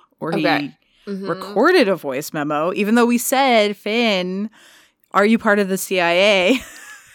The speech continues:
Speaker 2: Okay.
Speaker 1: Can, do we have to warp the voice? What are we doing? Um, so
Speaker 2: I
Speaker 1: we've
Speaker 2: love
Speaker 1: got an
Speaker 2: this.
Speaker 1: update.
Speaker 2: I love this. This is, so he sent an email that I'm gonna read to you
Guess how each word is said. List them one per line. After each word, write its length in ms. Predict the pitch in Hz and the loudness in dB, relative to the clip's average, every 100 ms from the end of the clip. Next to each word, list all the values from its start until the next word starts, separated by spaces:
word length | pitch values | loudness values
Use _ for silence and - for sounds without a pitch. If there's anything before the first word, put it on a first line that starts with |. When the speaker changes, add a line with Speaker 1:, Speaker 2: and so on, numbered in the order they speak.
| - _ _ - - - - _ - - - - - | -20 _ _ -20 -20 -16 -18 _ -20 -18 -20 -16 -8
Speaker 2:
Okay. 240 | 269 240 | -2 0
Speaker 1:
Can, 400 | - 277 262 269 | 2 4 6 4
do 160 | 240 240 | 0 -2
we 120 | 208 | 0
have 200 | 214 208 | 0 -2
to 240 | - 185 185 | 0 0 0
warp 420 | 185 190 202 - | -4 -2 -2 -2
the 120 | 196 | -2
voice? 280 | 185 214 - | 0 0 0
What 100 | 214 | -2
are 40 | 180 | 0
we 100 | 170 | 0
doing? 280 | 208 170 160 | 0 -2 -4
Um, 460 | 175 170 160 160 165 _ _ | -2 0 0 -4 -10 _ _
so 220 | - - 208 | -20 -6 -2
Speaker 2:
I 40 | |
Speaker 1:
we've 80 | 190 | 0
Speaker 2:
love 80 | 180 | 0
Speaker 1:
got 100 | 185 | 0
an 60 | 170 | 0
Speaker 2:
this. 100 | 190 | -2
Speaker 1:
update. 420 | 285 139 - - _ _ _ _ | -2 -4 -4 -14 _ _ _ _
Speaker 2:
I 140 | 214 214 | 0 2
love 200 | 208 190 | 0 -2
this. 160 | 190 | -8
This 220 | - 202 | -10 -10
is, 240 | 220 240 - - _ | -8 -10 -12 -18 _
so 480 | - - 233 202 - - | -10 -2 2 2 0 -6
he 280 | - 226 226 | -12 -6 -4
sent 320 | - 220 - | -4 -4 -4
an 140 | 240 | -8
email 600 | - 208 196 170 160 - 185 | -6 -6 -4 -2 -2 -4 -4
that 100 | 190 | -4
I'm 180 | 185 190 | -4 -6
gonna 180 | 190 180 | -6 -6
read 280 | 180 185 | -6 -6
to 120 | - 175 | -8 -8
you 440 | 160 - - - | -6 -6 -8 -10